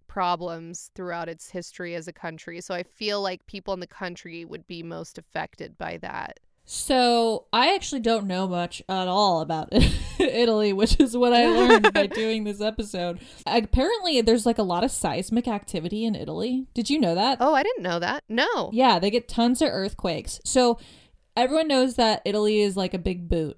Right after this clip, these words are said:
Speaker 2: right? Down near the bottom of the boot, like, at the heel and the toe and the arch, there's tons of earthquakes and seismic activity. And there's also just seems to be, like,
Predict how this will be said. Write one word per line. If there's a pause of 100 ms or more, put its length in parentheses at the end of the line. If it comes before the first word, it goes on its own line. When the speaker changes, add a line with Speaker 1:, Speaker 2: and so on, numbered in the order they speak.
(120)
Speaker 2:
right? (420)
Down
near
the
bottom
of
the
boot, (160)
like,
at
the
heel
and
the
toe
and
the
arch, (640)
there's (160)
tons (140)
of (140)
earthquakes
and
seismic
activity. (420)
And
there's
also
just
seems
to
be,
like,